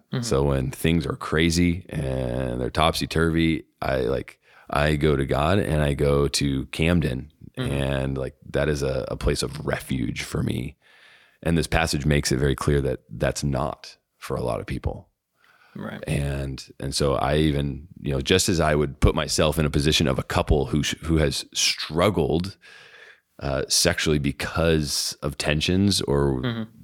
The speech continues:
Speaker 2: the, of conflict that they've had, or one of them even sinning sexually, um, I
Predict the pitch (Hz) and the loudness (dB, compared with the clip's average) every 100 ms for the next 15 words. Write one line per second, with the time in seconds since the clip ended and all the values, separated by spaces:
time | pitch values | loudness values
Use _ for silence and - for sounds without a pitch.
0 | - 67 64 - 65 67 - - - 73 | -8 -4 -4 -4 -8 -8 -14 -12 -4 -4
1 | 78 82 - 76 78 76 71 78 92 90 | -2 -2 0 0 0 2 2 2 0 -2
2 | - 67 67 64 65 _ - - _ _ | -2 0 0 -2 -6 _ -20 -20 _ _
3 | _ - - 71 76 76 71 76 76 76 | _ -12 -4 0 2 2 2 4 4 2
4 | 78 - 73 69 65 - - 78 78 69 | 0 -4 -4 -2 0 2 2 2 0 -2
5 | - 78 - 64 71 95 _ _ - - | -2 -4 -2 -2 -2 -6 _ _ -20 -8
6 | 80 73 71 69 69 - _ _ _ - | -4 -2 -4 -6 -10 -18 _ _ _ -6
7 | - 143 147 71 | -4 -4 -6 -8